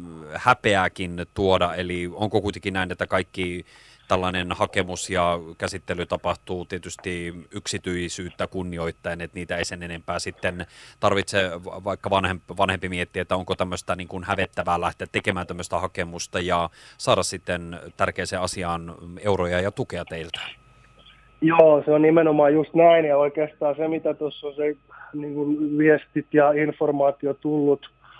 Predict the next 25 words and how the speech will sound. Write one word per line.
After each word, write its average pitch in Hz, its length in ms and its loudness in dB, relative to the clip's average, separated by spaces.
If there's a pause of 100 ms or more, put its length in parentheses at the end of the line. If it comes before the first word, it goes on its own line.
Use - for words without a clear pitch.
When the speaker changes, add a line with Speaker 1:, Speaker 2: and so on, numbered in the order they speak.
(440)
Speaker 2:
tullut 175 400 6
tuosta 156 340 -2
niin 151 240 -2
kuin 156 360 -2 (1160)
seuroilta 147 600 4
ja 143 180 2 (320)
seuran, 143 360 -2
tota, 139 320 -4 (680)
toimihenkilöiltä, 139 840 2
niin 139 300 -2
tässä 156 240 0
on 156 80 0
se, 185 180 6
että 165 260 -2 (360)
meillä 160 200 0
on 170 40 2
esimerkiksi 175 300 0
jalkapallossa 160 760 0
ja 156 120 -4
jääkiekossahan 147 840 -6
on 139 140 -4
näitä 139 260 -2
niin 139 180 -6
kuin 139 180 -6
lajin 143 400 0